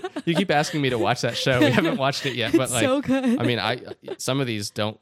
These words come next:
Speaker 1: look like they're pie at all.
Speaker 2: I know. It's, it's, they're definitely works of art. And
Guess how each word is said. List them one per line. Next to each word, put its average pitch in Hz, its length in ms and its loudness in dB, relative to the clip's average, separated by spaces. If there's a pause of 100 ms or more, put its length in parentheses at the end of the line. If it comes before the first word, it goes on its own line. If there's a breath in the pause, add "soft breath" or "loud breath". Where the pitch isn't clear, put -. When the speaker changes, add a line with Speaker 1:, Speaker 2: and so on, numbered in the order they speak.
Speaker 1:
look 123 200 -8
like 110 160 -6
they're 113 100 -4
pie 117 240 -2
at 139 80 0
all. 147 180 -4
Speaker 2:
I 190 120 -4
know. 185 320 -2
It's, 175 220 -8
it's, - 280 -8
they're 214 180 -6
definitely 226 540 -6
works 185 380 -6
of 180 100 -6
art. 160 400 -4
And 180 340 -4